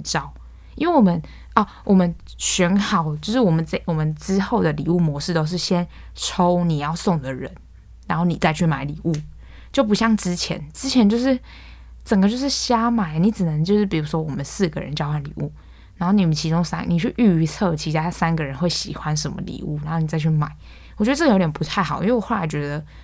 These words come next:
就是你真的确定了你要送谁之后，然后你直接去买那个东西，就是他会喜欢的东西，那比较好。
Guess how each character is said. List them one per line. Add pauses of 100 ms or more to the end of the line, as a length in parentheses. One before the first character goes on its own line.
就
是
你
真
的 (600)
确
定
了
你
要
送
谁
之
后， (180)
然
后
你
直
接
去
买
那
个
东
西，
就
是
他
会
喜
欢
的
东
西，
那
比
较
好。